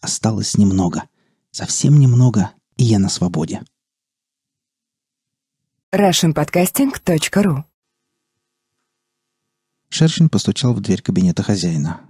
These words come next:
Speaker 1: С другой стороны пригласили войти. Закрыв за собой дверь, Шершень остановился в нерешительности. Хозяин кабинета указал ему на кресло.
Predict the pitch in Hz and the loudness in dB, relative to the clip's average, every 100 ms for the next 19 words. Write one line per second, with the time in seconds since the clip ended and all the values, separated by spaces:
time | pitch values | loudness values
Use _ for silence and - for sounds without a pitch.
0 | _ _ 98 107 107 110 95 117 156 - | _ _ -4 0 0 0 0 2 2 0
1 | - - - - 90 90 - - - _ | -4 -4 -4 -2 -2 -4 -6 -10 -12 _
2 | _ _ _ _ _ _ _ - 101 123 | _ _ _ _ _ _ _ -4 -2 0
3 | 127 110 - 101 92 104 156 - - - | 0 0 -2 0 0 0 -2 -2 -12 -2
4 | 151 - - - - 101 92 101 90 98 | 0 0 -2 -2 0 0 0 -2 -2 -2
5 | 95 - - 82 85 - 107 - _ _ | -2 -4 -4 -4 -4 -6 -12 -12 _ _
6 | - - - - 139 143 110 127 156 113 | -20 -18 -6 0 2 2 2 4 4 2
7 | - 104 107 110 98 101 107 - 78 - | -2 0 0 0 2 2 0 -4 -6 -8
8 | - | -14